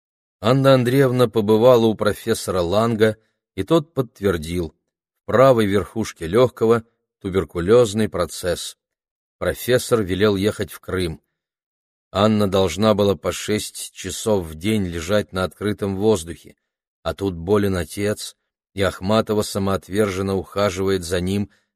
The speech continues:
вместе с Еленой Ивановной Страннолюбской,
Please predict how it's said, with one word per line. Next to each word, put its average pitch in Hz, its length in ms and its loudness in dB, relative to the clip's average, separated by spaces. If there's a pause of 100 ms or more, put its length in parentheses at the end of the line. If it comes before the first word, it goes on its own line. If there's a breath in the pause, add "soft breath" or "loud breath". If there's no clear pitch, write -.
вместе 92 440 -6
с - 120 -12
Еленой 92 460 -2
Ивановной 92 580 -2
Страннолюбской, 90 1120 -6